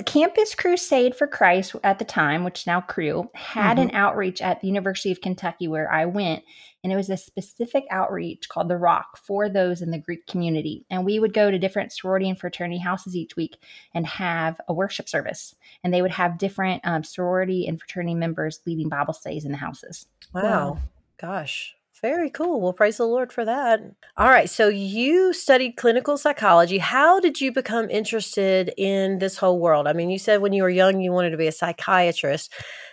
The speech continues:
Speaker 3: Um, you might even just share the difference between a psychiatrist and a psychologist. Tell me, um, when you were just even starting out, like, did you have a plan for what you were hoping to do? And just kind of walk us through the beginning.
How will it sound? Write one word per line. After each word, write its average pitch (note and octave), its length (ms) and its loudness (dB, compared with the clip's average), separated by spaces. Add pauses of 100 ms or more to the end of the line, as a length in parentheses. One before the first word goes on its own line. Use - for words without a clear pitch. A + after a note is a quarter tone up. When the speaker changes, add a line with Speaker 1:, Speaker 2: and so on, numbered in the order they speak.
(220)
Speaker 3:
Um, F#3+ 300 6
you A3+ 140 -2
might D#4 180 8
even A#3 220 2
just G#3 220 4
share G#3+ 320 6
the F3+ 140 2
difference G3+ 340 4
between F#3 800 2
a E3 80 -4
psychiatrist F#3+ 840 2
and A3 260 6
a G#3 60 6
psychologist. E3+ 720 2
Tell A#3+ 220 4
me, D4 360 2
um, F#3 280 2 (420)
when G#3+ 180 2
you B3+ 180 4
were C#4+ 120 4
just A#3+ 220 0
even A3 260 -2
starting G#3 600 4
out, G3 380 4
like, E3 240 2
did F3+ 160 -6
you A3+ 140 0
have G#3+ 140 0
a E3+ 60 0
plan G#3+ 440 0
for G#3+ 120 -2
what F#3+ 260 4
you F#3+ 240 -2
were D#3+ 120 2
hoping A#3+ 460 -2
to A#3+ 140 -4
do? A#3+ 500 2
And F3 320 -2
just B3 260 -2
kind D4 160 -2
of C4+ 120 2
walk A3 180 4
us A3+ 120 -4
through F#3+ 100 -4
the F3 60 0
beginning. D#3 600 -4